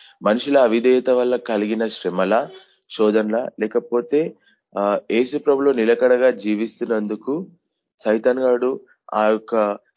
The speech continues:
పరిశుద్ధతని కోల్పోవడానికి మనకి ఇస్తున్న శ్రమలు, శోధనల అనేది మనం గ్రహించుకోవాలా. అయితే అది ఎట్లా గ్రహిస్తాము అనేది, మనము శ్రమల యందు అతిశయింప పడితేనే దాని యొక్క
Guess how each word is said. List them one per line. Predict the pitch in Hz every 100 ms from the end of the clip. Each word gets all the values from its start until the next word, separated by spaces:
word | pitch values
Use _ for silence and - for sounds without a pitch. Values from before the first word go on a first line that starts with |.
| -
పరిశుద్ధతని | 104 - 131 127 127 123
కోల్పోవడానికి | 120 113 113 120 117 117 113 117
మనకి | 110 104 -
ఇస్తున్న | 92 - 104 101
శ్రమలు, | 98 95 95 92
శోధనల | 92 101 92 90 90
అనేది | 87 87 90
మనం | 101 95 85
గ్రహించుకోవాలా. | 85 80 78 - 78 76 76 _ _ _ _ _ - _ _ _ _ _ -
అయితే | 143 156 165 160 -
అది | 127 123
ఎట్లా | 120 160
గ్రహిస్తాము | 143 147 143 - 143 143 139
అనేది, | 104 95 87 104 165 - _ _ -
మనము | 107 120 123
శ్రమల | 123 117 120 135
యందు | 143 135
అతిశయింప | 117 - 120 - 131 131
పడితేనే | 127 - 101 107 127 135 143
దాని | 120 110 110
యొక్క | 101 107 104